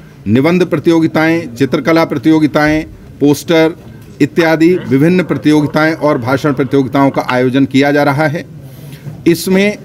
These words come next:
उद्देश्य है कि जो हमारे students हैं, जो नवयुवक हैं, उनको जी twenty nations और इसमें भारत की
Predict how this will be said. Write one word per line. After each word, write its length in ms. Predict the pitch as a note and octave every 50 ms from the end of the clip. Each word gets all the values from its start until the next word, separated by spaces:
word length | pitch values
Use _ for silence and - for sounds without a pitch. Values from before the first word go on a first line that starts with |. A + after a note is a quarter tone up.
| - C#3+
उद्देश्य 500 | C#3+ C#3 D3+ F#3 F#3 F#3 - G#3 F#3+ F3+
है 240 | F3 F#3 F3+ F3+ - - - - - - - - - -
कि 100 | - E3
जो 460 | D3+ A#2 B2+ E3 F3+ F#3 G3 F3+ - - -
हमारे 560 | - C3+ C#3+ D3+ D3 D#3 D#3 D#3+ D#3 D3+ - - - - - - - - - - - - -
students 600 | - - - G#3 G3 F#3 F#3+ G3 G3 F#3 - -
हैं, 220 | F3+ F3+ F3+ - - - - - - - - - G#2
जो 420 | G2+ F#2+ G2 C3+ D3 D3 D3+ D3+
नवयुवक 680 | C#3 B2 A#2+ C3 D#3 E3 F3+ G3 F#3+ F#3 G3 G3 G3 C#3
हैं, 240 | D#3 F3 F3+ F#3 - - - - - - - - - - -
उनको 440 | E3 E3 F#3 F#3 F#3 - F#3+ G3+ G3
जी 280 | D3 A2+ G2+ E3+ A#3 G3+
twenty 600 | - F#3+ F3 E3+ E3+ C#3 - E3+ E3+ F3 F3 - - A#2+
nations 600 | B2 D3 D3+ - - F#3 F#3+ G3 F#3+ F#3+ - - - - - - - - D3
और 240 | D#3 F3+ G3+ G3+ G3 -
इसमें 480 | E3 - - F3 E3 E3+ E3+ C#3+ G#2 D#2+
भारत 440 | - - B2+ C#3+ F3 G3+ G3+ - -
की 420 | - - E3 D#3+ E3 F3 F3 -